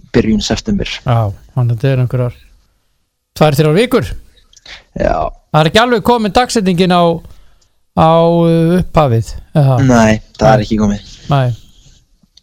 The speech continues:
Speaker 1: En
Speaker 2: Nei.
Speaker 1: það fer örugglega að skýrast á næstu dögum, held ég.
Speaker 2: Já, þú kemur heim til Íslands, segirðu?
Speaker 1: Já, ég ætla að koma til Íslands að hitta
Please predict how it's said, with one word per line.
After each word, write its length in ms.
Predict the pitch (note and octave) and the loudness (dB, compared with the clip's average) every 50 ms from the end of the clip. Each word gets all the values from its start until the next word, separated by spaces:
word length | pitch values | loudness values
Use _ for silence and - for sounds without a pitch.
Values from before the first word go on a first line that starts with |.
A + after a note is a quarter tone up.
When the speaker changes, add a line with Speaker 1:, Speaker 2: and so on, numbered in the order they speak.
| _ _ _ - | _ _ _ -6
Speaker 1:
En 100 | - E3 | -2 0
Speaker 2:
Nei. 80 | D3 C3 | 0 2
Speaker 1:
það 180 | B2 G#2+ - | 2 0 -2
fer 120 | - E3+ F#3 | -2 -2 -2
örugglega 180 | F#3 F#3 G3 | -2 -2 -2
að 60 | F#3+ - | -4 -2
skýrast 300 | - G#2+ G#2+ G2+ - - | 0 0 0 0 0 -2
á 40 | |
næstu 200 | G2+ G2+ - - | -2 -2 -2 -2
dögum, 180 | G#2+ A2+ A2+ A2+ | 0 0 0 0
held 100 | A#2 A2 | 0 -2
ég. 180 | A2 G#2+ - - - | -2 -4 -4 -8 -8
Speaker 2:
Já, 160 | - G3 D#3 C3+ B2 A#2 G#2+ - _ | -4 -2 -2 -2 -2 -4 -8 -12 _
þú 120 | _ F#3+ F3+ E3+ | _ -4 -4 0
kemur 280 | - G3+ F#3 E3 E3 E3 | 0 0 0 2 2 0
heim 120 | G3 G3 | 0 0
til 140 | E3+ - E3+ | 0 0 -2
Íslands, 360 | G3+ A3 - C4 C4 B3 - - - - - - - - | -2 -2 -2 -2 -2 -2 -4 -6 -12 -16 -20 -20 -20 -8
segirðu? 320 | - - A#3 A#3+ B3 C4 G#3 - - | -2 0 0 2 0 0 -4 -6 -4
Speaker 1:
Já, 160 | - C3 B2 B2+ C3+ D3+ D#3 D3 - - | 0 2 4 4 4 4 2 0 -4 -6
ég 160 | B2 B2 B2 | -2 -2 -2
ætla 220 | B2 B2+ B2+ A#2+ A#2 | -2 -2 -6 -6 -6
að 200 | A2+ A2+ A2 G2+ - | -6 -8 -10 -10 -8
koma 180 | - A2+ G#2+ | -6 -6 -4
til 80 | G#2+ A2+ | -4 -4
Íslands 300 | A2 - A#2 A#2 A2+ - - | -4 -2 -2 -2 -2 -2 -4
að 120 | G2+ G2 | -4 -4
hitta 300 | G2+ G2+ - - G#2+ G2+ | -6 -4 -4 -4 -4 -4